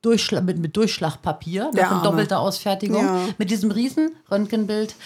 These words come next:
Speaker 1: und einer Papierakte zu einem Arzt, wenn er den wieder wechselt, muss er diese ganzen Sachen wieder mitnehmen. Und irgendwann gehen sie verloren, dann muss man sie noch mal anfertigen, anstatt man das irgendwie irgendwo verdammt noch mal zentral,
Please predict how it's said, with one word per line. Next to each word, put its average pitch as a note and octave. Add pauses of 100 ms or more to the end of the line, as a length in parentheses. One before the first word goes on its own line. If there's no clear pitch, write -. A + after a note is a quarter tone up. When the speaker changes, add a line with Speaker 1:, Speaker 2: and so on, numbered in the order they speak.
(160)
Speaker 1:
und G3
einer F3+
Papierakte F#3
zu F#3
einem D#3
Arzt, B3+
wenn F#3
er E3+
den D3+
wieder G3+
wechselt, D4
muss C3+
er D#3
diese C#3+
ganzen F3+
Sachen G3+
wieder A#3
mitnehmen. F#3+ (260)
Und -
irgendwann A3+
gehen D#3+
sie D3
verloren, F#3+
dann D3
muss A#2+
man D#3
sie F#3+
noch G3+
mal F#3
anfertigen, F3
anstatt G3+
man G3
das F#3+
irgendwie B3
irgendwo G#3
verdammt F#3
noch A3
mal E3
zentral, F#3